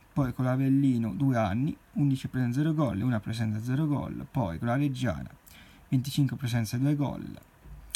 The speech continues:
Con l'Albino Lef, trentuno presenze e quattro gol, trentaquattro presenze, cinque gol. Totale Albino Lef, sessantacinque presenze e nove gol.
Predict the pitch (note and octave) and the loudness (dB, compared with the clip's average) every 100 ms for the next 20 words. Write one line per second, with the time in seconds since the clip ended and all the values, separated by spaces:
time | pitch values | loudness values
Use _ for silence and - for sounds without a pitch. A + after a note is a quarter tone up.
0 | - - B2+ A#2+ B2 C#3+ C#3+ C#3+ A#2+ - | -10 -4 0 2 4 4 6 4 0 -6
1 | - C#3 E3 D3 C3+ B2 A2+ - C3 C3 | 0 2 2 0 0 0 0 0 -2 0
2 | D#3+ G2 - - A#2+ C3+ A#2+ - - - | -2 -2 -6 -4 -4 -2 -4 -4 -12 -14
3 | - - A2 - C#3 E3 D#3 A2+ - - | -14 -10 -8 0 0 2 0 -2 -8 -14
4 | - - - - C#3 A2+ C3 D3 C3+ - | -20 -20 -16 0 2 2 2 2 2 -4
5 | - - - - C#3 C3+ D3 C3 - A#2 | -12 -14 -8 0 0 2 0 -2 -6 -8
6 | F#2+ - - - B2+ G#2 F#2+ F#2 | -8 -14 -16 -6 -4 -2 -4 -10